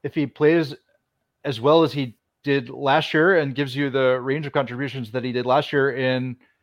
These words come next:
in a lot more snaps. I mean, you know, I, I, I don't think he would, I don't think he would need to do more than that to have, to have a good season. Now, I, I think we have, we have reason to think that he can jump well beyond that, but, you know, that alone would,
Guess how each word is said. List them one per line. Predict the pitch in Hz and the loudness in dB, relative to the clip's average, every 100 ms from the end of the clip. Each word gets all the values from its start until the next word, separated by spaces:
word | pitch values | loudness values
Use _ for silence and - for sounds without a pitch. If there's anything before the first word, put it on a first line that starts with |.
| _ _ _ | _ _ _
in | 139 135 | -4 2
a | |
lot | 139 147 | 4 4
more | 147 | 2
snaps. | - 196 180 - - | -2 -4 -4 -10 -12
I | 139 | -6
mean, | 131 131 - | -6 -8 -8
you | 143 | -4
know, | 135 139 _ _ - | -4 -6 _ _ -8
I, | 147 120 - - | -6 -8 -12 -2
I, | 156 - - | -2 -2 0
I | |
don't | 143 165 | 0 2
think | 156 | 0
he | 147 | 2
would, | 139 113 _ _ _ _ - | 2 0 _ _ _ _ -6
I | |
don't | 143 | -4
think | 156 143 | -2 0
he | |
would | 143 | 0
need | 135 135 | 0 -4
to | 120 | -4
do | 131 | -2
more | 123 123 | 0 0
than | 120 | 2
that | 135 - | 0 2
to | |
have, | 117 117 107 | 0 -2 -4
to | 135 | -6
have | 110 | -6
a | |
good | 104 135 104 | -4 -6 -4
season. | 104 101 107 | -8 -8 -8
Now, | 120 117 | -2 0
I, | 127 127 | 0 0
I | 135 | -4
think | 139 | -6
we | 123 | -2
have, | 131 120 98 _ _ _ _ _ | 0 0 -4 _ _ _ _ _
we | 131 | -2
have | 139 | 0
reason | 131 151 131 | 2 0 -2
to | 113 | 0
think | 156 131 | 0 0
that | 127 | -2
he | 117 131 127 _ | -2 -2 -6 _
can | 120 | -6
jump | 107 139 123 | 2 2 4
well | 135 | 0
beyond | 120 135 175 | 2 4 6
that, | 117 123 - _ | 4 0 -2 _
but, | 135 127 - _ _ _ - _ _ _ | -4 -4 -6 _ _ _ -20 _ _ _
you | 151 | -6
know, | 127 104 _ 123 | -4 -6 _ 2
that | 151 | 4
alone | 165 147 135 120 120 | 6 4 4 0 -8
would, | 135 104 | -10 -10